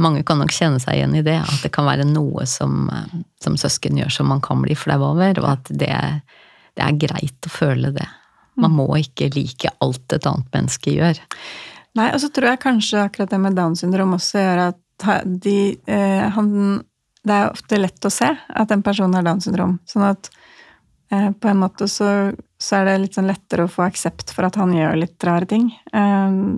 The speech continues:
Speaker 2: fra omgivelsene. Og der er det jo forskjell på personer som har en funksjonsnedsettelse som man ikke ser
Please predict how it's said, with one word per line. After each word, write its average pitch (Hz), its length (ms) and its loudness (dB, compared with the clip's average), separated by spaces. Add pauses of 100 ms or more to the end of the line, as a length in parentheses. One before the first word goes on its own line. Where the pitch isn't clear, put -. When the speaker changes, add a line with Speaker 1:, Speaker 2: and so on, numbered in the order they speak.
(140)
Speaker 2:
fra 196 160 -2
omgivelsene. 190 560 0 (580)
Og 214 80 -2
der 233 200 4
er 196 160 2
det 180 80 0
jo 202 80 -4
forskjell 185 380 -2
på 185 220 -2 (760)
personer 202 380 2
som 190 160 2
har 175 200 2
en 196 240 0
funksjonsnedsettelse 190 840 -2
som 196 160 0
man 190 120 2
ikke 190 240 -4
ser 180 380 0